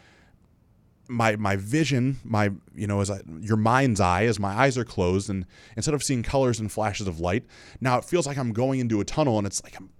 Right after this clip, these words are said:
being just forced out the backside where I'm somewhere different. And so as I'm going down this route and this path,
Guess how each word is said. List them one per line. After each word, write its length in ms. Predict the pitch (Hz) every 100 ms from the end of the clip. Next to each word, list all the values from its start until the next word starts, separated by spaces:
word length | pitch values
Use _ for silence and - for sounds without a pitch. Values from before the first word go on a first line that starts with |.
| - _ _ -
being 180 | 151 135
just 180 | 117
forced 320 | - 175 151 151
out 140 | 135
the 80 | 120
backside 540 | 120 113 - 135 143
where 120 | 117
I'm 120 | 143 147
somewhere 420 | - 143 135 127
different. 400 | 113 143 73 - - - - - - - _ _ _ _ _ _ _ _ _ _ _ _ _ _ _ _ _ _ _ _ _ _ _ _ _ _ -
And 80 |
so 80 | 120
as 80 | 135
I'm 140 | 120 - -
going 260 | 165 175 151
down 240 | 139 123
this 180 | 113 -
route 360 | 92 82 104
and 120 | 117 101
this 120 | 92
path, 520 | - 87 90 131 -